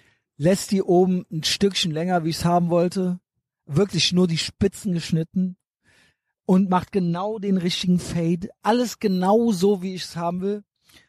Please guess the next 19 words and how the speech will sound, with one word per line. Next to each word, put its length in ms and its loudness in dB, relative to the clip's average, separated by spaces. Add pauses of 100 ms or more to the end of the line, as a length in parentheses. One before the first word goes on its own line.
(100)
Macht 220 -2
mir 80 4
den 160 4
Bart 300 2
schön. 440 -2 (2000)
Und 440 4
macht 260 4 (120)
einmal 560 6
komplett 960 2 (300)
Pomade. 720 -4 (300)
Und 140 2
weißt 220 2
du, 60 2
ey, 260 0
wisst 180 2
ihr, 160 0
weißt 220 -14
du 100 -14
was? 140 -10